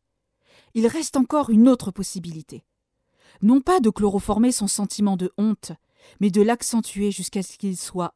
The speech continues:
au bord du désespoir. Ce sera là un grand triomphe pour nous. Cela prouverait qu'il n'a pas cru au pardon de l'ennemi pour ses autres fautes, que parce que s'il n'avait pas senti toute la gravité du mal qu'il avait fait,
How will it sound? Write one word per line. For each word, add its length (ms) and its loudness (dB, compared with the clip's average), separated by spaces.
au 120 -6
bord 420 -2
du 160 -10
désespoir. 840 -6
Ce 200 -6
sera 300 0
là 180 0
un 140 0
grand 380 0
triomphe 360 0
pour 200 -4
nous. 160 -4
Cela 260 0
prouverait 400 -2
qu'il 180 2
n'a 120 2
pas 180 -6
cru 440 -2
au 80 -2
pardon 460 2
de 100 4
l'ennemi 340 4
pour 160 -14
ses 240 -6
autres 220 -4
fautes, 380 -4
que 80 0
parce 220 -2
que 100 -2
s'il 200 -2
n'avait 200 2
pas 160 -2
senti 380 -4
toute 180 -10
la 80 -2
gravité 420 -4
du 140 -4
mal 200 -2
qu'il 160 -12
avait 160 -8
fait, 300 -8